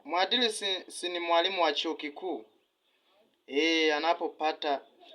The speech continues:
sabatiko, sabatiko ni ile likizo anayoipata, eh, kwa, kwa kunoa ubongo ama kwenda kufundisha katika chuo kingine. Eh,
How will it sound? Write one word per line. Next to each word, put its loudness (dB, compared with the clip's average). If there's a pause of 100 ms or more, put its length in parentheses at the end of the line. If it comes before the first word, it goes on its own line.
sabatiko, -4
sabatiko -4
ni -4
ile 0
likizo -2
anayoipata, -2 (520)
eh, -6
kwa, -2
kwa 0
kunoa 2
ubongo 0 (240)
ama 0
kwenda -4
kufundisha -6
katika -6
chuo -2
kingine. -6 (1200)
Eh, 2